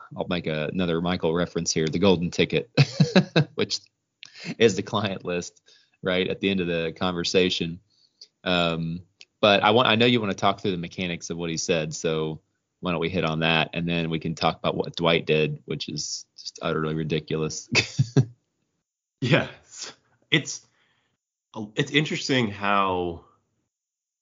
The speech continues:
Speaker 2: when Michael gets caught up in these situations, he tends to back himself into a corner.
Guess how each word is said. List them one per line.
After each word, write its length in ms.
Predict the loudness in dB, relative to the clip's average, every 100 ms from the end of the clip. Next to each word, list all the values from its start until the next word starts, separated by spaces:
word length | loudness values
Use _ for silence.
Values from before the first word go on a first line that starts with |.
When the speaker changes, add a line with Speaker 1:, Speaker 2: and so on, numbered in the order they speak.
| _
Speaker 2:
when 160 | 2 2
Michael 880 | 2 2 2 0 0 2 0 -2 -6 _ _ _ _ _ _ _
gets 600 | 2 2 2 -6 -6 -8 -16 _ _ _ _ _ _ _
caught 240 | 0 2 4
up 100 | 2
in 80 |
these 180 | 0 -2
situations, 1000 | -2 -2 0 2 2 2 4 4 2 -2 -14 _ _ _ _
he 140 | -4
tends 460 | -2 0 2 2 -2
to 80 |
back 260 | -2 -2 -2
himself 320 | -4 -2 -2
into 200 | 0 0
a 40 | -2
corner. 540 | -4 -4 -4 -6 -12